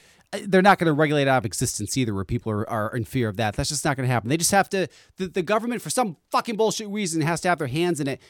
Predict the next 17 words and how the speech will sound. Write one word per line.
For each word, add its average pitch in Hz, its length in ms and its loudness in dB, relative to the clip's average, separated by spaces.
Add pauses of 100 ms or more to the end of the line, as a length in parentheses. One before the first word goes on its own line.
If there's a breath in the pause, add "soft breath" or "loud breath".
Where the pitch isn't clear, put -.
And 160 120 -2
this 196 140 -2
is 180 100 -6
my 185 200 0
concern. 151 500 -2
Everybody's 190 460 -2
screaming, 170 720 -2
"We 135 80 2
need 139 120 2
to 123 80 0
legalize 139 560 -2
marijuana." 113 720 -2 (800)
I'm 226 220 6
like, 196 260 2
"No, 302 200 8
we 302 120 2
don't." 202 400 6